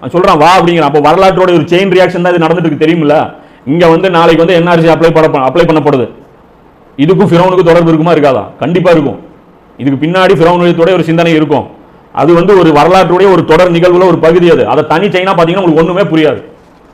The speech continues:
ஏதோ டாக்குமெண்ட் கேக்குறாங்கன்னு சொல்லிட்டு முடிச்சிட்டு இருப்பீங்க, அவ்வளவுதான் நீங்க தெரி-, தெரிஞ்சிட்டு இருப்பீங்க. அப்ப ஆரம்ப-, இது மாதிரி நிறைய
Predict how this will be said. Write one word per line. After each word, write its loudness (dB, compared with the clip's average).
ஏதோ 0
டாக்குமெண்ட் 0
கேக்குறாங்கன்னு 0
சொல்லிட்டு 0
முடிச்சிட்டு -2
இருப்பீங்க, -4
அவ்வளவுதான் 0
நீங்க -2
தெரி-, -6
தெரிஞ்சிட்டு -2
இருப்பீங்க. -8
அப்ப -2
ஆரம்ப-, 2
இது 2
மாதிரி 2
நிறைய 0